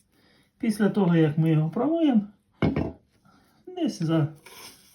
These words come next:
можливо, за півгодинки, хвилин за двадцять,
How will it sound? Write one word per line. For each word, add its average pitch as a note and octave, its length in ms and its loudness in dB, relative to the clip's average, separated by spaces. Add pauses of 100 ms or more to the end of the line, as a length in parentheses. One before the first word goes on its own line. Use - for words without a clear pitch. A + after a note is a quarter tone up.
(360)
можливо, D3 460 0
за C#3 120 -2
півгодинки, F3 800 0
хвилин B2+ 420 -4
за C3+ 120 -4
двадцять, E3+ 600 -6